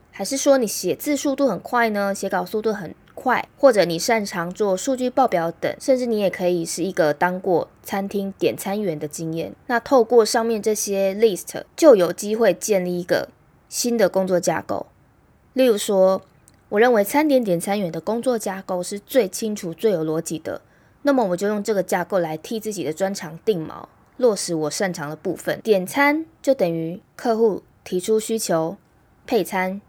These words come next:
就是你制作简报，那你也可以找厉害的人合作办活动等，最后在出餐的部分就进行提案，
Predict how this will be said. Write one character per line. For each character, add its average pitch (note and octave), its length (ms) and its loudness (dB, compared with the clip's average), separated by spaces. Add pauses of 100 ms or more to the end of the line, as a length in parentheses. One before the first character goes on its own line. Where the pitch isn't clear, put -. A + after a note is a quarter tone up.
就 G3+ 100 -8
是 G#3 120 -8
你 E3 120 -6
制 F#3+ 140 -10
作 F#3+ 160 2
简 D#3+ 240 -4
报， - 300 0 (580)
那 F#3 160 -4
你 F3+ 100 -4
也 G3 120 0
可 - 180 -6
以 F3+ 320 -2
找 - 180 0
厉 A3 200 -4
害 A#3 120 0
的 F#3 120 0
人 E3+ 120 -4
合 E3 180 -8
作 A3 200 2
办 B3+ 240 0
活 G3+ 160 -4
动 F#3+ 220 -2
等， - 260 -12
最 B3+ 200 2
后 A#3+ 140 4
在 G#3+ 240 4
出 C4 200 -6
餐 C4+ 180 0
的 A#3 60 -2
部 G#3+ 180 -2
分 F#3 240 0
就 F3 160 0
进 F#3 160 -6
行 D#3 200 -8
提 D3+ 240 -8
案， E3+ 280 0